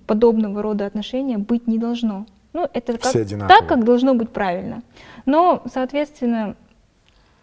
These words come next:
Speaker 1: люди не готовы к этой проблеме. То есть это такая вот социальная проблема.
Speaker 2: Это психосоциальное, наверное, такое явление, что человек потенциально пытается отгородиться от какой-то у-, угрозы.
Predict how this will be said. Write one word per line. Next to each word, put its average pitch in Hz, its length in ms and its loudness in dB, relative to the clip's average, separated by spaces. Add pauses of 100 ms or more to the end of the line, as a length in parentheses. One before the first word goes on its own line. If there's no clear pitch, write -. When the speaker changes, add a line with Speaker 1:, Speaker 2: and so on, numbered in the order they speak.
(120)
Speaker 1:
люди 269 540 -8
не 262 120 0
готовы 285 420 -2
к - 60 -10
этой 196 160 -8
проблеме. 202 600 -6
То 226 80 -4
есть 226 140 -6
это 240 280 -4
такая 254 340 4
вот 226 220 -6
социальная 254 540 -2
проблема. 220 540 -4 (1040)
Speaker 2:
Это 104 160 -4
психосоциальное, 123 840 -4
наверное, 92 380 -10
такое 95 220 -8
явление, 120 460 -2
что 104 280 -8
человек 110 520 -6 (560)
потенциально 127 640 -6
пытается - 460 -8
отгородиться 95 640 -6
от 85 100 -8
какой-то - 380 -6
у-, - 360 -6
угрозы. 92 520 -4